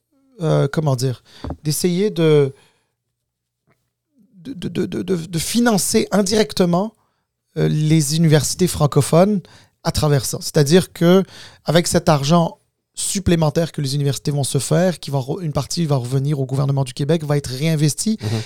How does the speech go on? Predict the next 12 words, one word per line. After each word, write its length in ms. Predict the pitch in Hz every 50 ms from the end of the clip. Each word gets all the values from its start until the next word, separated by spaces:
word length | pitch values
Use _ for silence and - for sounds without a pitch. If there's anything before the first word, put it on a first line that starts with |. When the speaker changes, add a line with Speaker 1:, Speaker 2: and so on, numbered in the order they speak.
| - - -
Speaker 1:
dans 160 | 151 180 180
des 180 | 175 185 147
universités 440 | 156 165 165 156 175 - - - 160
francophones. 680 | 151 - - - 151 - - - 131 - - - - - - _ _ _ _ _ _ _ _ _ _ _ _ _ _ _ _ _ _ _ _ _ _ _ - - _ -
C'est 280 | 190 - - 170 - -
une 60 | 180
manière, 540 | 170 160 156 165 175 180 196 220 226 185 - - - - - - - - - - _ _ -
selon, 720 | - - - - 165 156 151 160 165 170 170 165 165 156 151
euh, 120 | 147 143
le 120 | 147 147
gouvernement, 560 | 143 143 151 156 143 147 147 151 170 202 214 185
de, 340 | 151 165 165 180 190 190